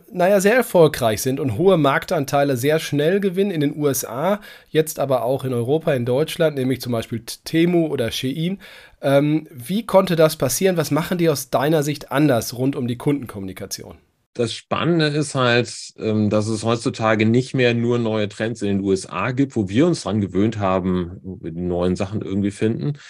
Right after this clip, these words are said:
Speaker 2: sondern eben auch aus China. Und die kommen immer mehr auch zu uns. Ja, und in China, ähm, äh, gibt's halt eine Sache nicht, die es bei uns häufig gibt. Man ist nie fertig. Ja, bei uns kennt man das ja, man hat irgendein Problem, man löst das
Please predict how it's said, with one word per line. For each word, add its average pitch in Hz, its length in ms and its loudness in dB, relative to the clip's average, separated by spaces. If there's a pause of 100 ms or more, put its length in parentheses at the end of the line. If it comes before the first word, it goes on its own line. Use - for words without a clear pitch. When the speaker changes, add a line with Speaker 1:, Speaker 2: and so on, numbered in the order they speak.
(140)
Speaker 2:
sondern 113 340 2
eben 110 240 0
auch 101 220 -6
aus 85 180 -4
China. 170 480 0 (400)
Und 95 160 -2
die 143 80 4
kommen 151 240 2
immer 135 260 4
mehr 123 280 4
auch 123 100 -8
zu - 220 -8
uns. - 480 -4 (260)
Ja, - 140 -16
und 107 360 -2
in 117 160 2
China, 151 580 4 (120)
ähm, 117 380 0 (520)
äh, 107 200 0
gibt's 123 200 -6
halt 113 200 0
eine 156 260 4
Sache 135 320 0
nicht, 120 180 -2
die 120 80 -8
es 104 100 -12
bei 90 120 -2
uns 160 320 0
häufig 139 360 0
gibt. - 520 -2
Man 95 680 -4
ist 151 200 0
nie 156 160 6
fertig. - 600 -6 (400)
Ja, - 120 -8
bei 107 280 -4
uns 147 300 0
kennt 165 200 -2
man 151 100 -2
das 139 220 2
ja, 135 160 4
man 127 180 0
hat 143 120 -2
irgendein 123 260 -2
Problem, 143 420 4
man 123 220 0
löst 143 380 0
das 165 380 -2